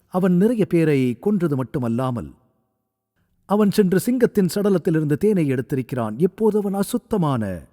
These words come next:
பச்சை தாடை எலும்பை தொட்டிருக்கிறான்.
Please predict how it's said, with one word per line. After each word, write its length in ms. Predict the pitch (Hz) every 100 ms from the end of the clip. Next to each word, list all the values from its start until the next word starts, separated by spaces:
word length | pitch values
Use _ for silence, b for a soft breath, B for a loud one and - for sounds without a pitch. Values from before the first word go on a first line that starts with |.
| _ _ _ -
பச்சை 460 | 233 - - 190
தாடை 320 | - 226 226 151
எலும்பை 320 | 151 139 131
தொட்டிருக்கிறான். 720 | 165 - 123 110 - 76